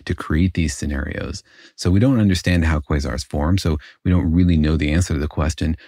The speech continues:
why did they form more in the early universe than now? But we see them all really far away.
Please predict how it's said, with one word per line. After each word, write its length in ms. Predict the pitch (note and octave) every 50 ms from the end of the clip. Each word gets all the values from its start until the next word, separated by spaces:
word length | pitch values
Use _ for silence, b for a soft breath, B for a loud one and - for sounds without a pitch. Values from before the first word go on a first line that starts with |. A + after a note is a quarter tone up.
| B B
why 280 | - D#2 D2 D2 D2+ E2
did 120 | E2 D#2
they 80 | D2+ D2+
form 340 | D2 - - F2 D#2+ D2+ D2+
more 260 | D2+ D#2 E2 E2+ E2
in 80 | D#2
the 60 | D2 -
early 240 | - E2 D#2 D2 D2
universe 520 | D2 D#2 D2+ D2+ D2+ D#2+ D2 D#2 - - _ -
than 240 | D2+ C#2+ D2 D2 D2
now? 500 | D2+ D#2+ D#2 - - - - G#2 A#2 - _ _ _ _ _ _
But 100 | - F2
we 160 | E2+ F#2 G2 F#2
see 340 | - - - B2+ D3 F3
them 240 | E3 D3 A2 G2 G2+ -
all 280 | - G2 G2 G#2 G#2+ G#2
really 280 | F#2+ F#2 G2+ G2+ G#2 F#2
far 300 | - - F#2+ F2 E2+ D#2+
away. 360 | D#2 D#2 F2+ F#2 G2 E2+